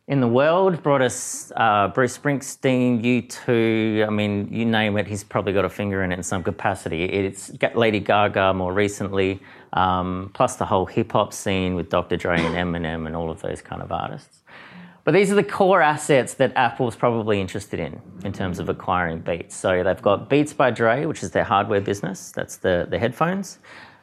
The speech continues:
They've got Beats Music, which is a music subscription service, which is gonna become very, very important when Apple do this deal. But interestingly, is almost irrelevant in terms of the revenue that it brings in and the,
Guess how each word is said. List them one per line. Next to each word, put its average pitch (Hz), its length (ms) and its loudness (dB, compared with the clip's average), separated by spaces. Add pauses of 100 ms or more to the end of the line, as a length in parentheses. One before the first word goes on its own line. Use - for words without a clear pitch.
(120)
They've 110 140 0
got - 460 0
Beats 147 320 2
Music, 143 440 0 (100)
which 127 160 -4
is 127 80 -4
a 110 80 4
music 127 440 0
subscription - 720 -2
service, - 680 -6
which - 120 -12
is - 60 -18
gonna 113 200 0
become 98 520 -2
very, 107 300 4
very 92 240 0
important 87 680 -4
when 92 160 -6
Apple 85 480 -6 (220)
do 95 160 0
this - 200 -6
deal. 82 380 -2 (380)
But 110 160 2
interestingly, 110 760 2
is 101 140 0
almost 104 320 0
irrelevant 95 520 2
in 80 80 -6
terms 85 320 -4
of 80 80 -4
the 82 80 0
revenue 85 500 2
that 82 140 -2
it 82 100 -2
brings 82 260 0
in 80 400 -4
and 76 180 -6
the, - 120 -6